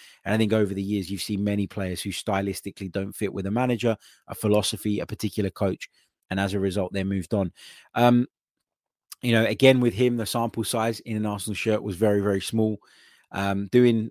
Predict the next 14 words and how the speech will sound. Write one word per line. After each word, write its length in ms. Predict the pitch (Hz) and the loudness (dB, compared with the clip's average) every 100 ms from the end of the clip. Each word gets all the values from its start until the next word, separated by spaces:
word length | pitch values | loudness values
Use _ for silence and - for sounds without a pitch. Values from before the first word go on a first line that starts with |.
| _ | _
a 80 | 101 | -2
very 260 | 95 113 107 | 4 4 4
good 180 | 113 | -2
job 220 | 90 113 107 | 0 -2 0
in 100 | 101 | -2
Germany, 480 | 107 110 107 104 | -2 -2 -2 -4
and 240 | - 107 107 | -6 -6 0
long 240 | 120 120 | 0 2
may 140 | 117 110 | -2 -2
it 140 | - | -4
continue. 640 | 107 95 117 113 98 87 - | -6 -4 -2 -2 -4 -6 -8
You 140 | 104 | -4
know, 140 | 101 101 | -2 -2
he's, 240 | 101 | -2